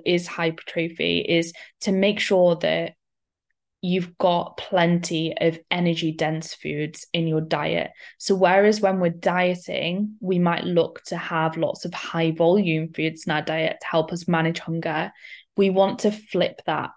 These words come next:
when it comes to building muscle tissue. So we want our focus to be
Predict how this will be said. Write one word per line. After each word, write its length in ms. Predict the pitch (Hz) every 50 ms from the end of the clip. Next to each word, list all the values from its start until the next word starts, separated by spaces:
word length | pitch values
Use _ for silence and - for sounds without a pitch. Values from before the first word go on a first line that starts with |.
| _ _
when 260 | - 180 185 170 165
it 140 | 160 - -
comes 340 | - - 175 165 165 165 -
to 80 | - 165
building 340 | 165 165 156 160 160 156
muscle 340 | 160 160 165 165 - 175 165
tissue. 460 | 165 - - 170 - - 151 156 165
So 180 | 175 - - 180
we 100 | 185 185
want 320 | 180 180 180 175 170 -
our 160 | - 175 175 175
focus 420 | - 175 170 170 170 - 170 160 -
to 140 | - 170 165
be 520 | 160 165 160 160 160 156 156 165 165